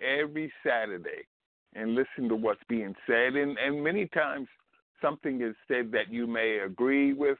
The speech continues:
or disagree with. Call in and, and express your sentiments. So you can get a piece of Zambia every Saturday. So, uh, continue to call in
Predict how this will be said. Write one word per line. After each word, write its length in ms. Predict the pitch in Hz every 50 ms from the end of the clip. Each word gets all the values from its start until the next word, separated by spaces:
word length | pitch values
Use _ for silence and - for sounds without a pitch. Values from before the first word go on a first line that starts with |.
| - -
or 180 | 107 101 95 87
disagree 600 | 85 87 120 127 - - 110 95 104 104 101 101
with. 240 | 95 92 95 104 - - - _ - - _ _ - - - -
Call 300 | 165 165 170 165 160 175
in 260 | 170 147 113 95 - _ _ -
and, 280 | - 113 113 110 110 117
and 220 | 107 110 113 113
express 440 | 113 110 107 - - - - 131 123 120 - -
your 160 | 131 117 107 107 _
sentiments. 480 | - 117 113 - - 90 71 57 - - - _ _ _ _ _ - - _ _ _ - -
So 340 | 147 135 131 131 131 127 123 - 143
you 280 | 135 127 135 156 190 208
can 200 | 220 185 180 170
get 140 | 160 147 131
a 60 | 127
piece 280 | - - 180 160 156 - -
of 120 | 143 120 110 107 104
Zambia 460 | 127 127 120 123 131 120 110 98 92 - -
every 540 | - 123 135 143 143 139 139 139 139 135 131 - - -
Saturday. 540 | 131 120 117 113 104 98 80 71 62 57 - _ _ _ _ _ _ _ _ _ -
So, 240 | 135 120 117 117 120 - - - 110
uh, 480 | 107 104 95 95 95 92 90 92 95 -
continue 480 | - 90 113 - - 156 151 151 143 135
to 100 | 123 123
call 420 | - - - 123 120 120 113 113 107
in 180 | 101 95 98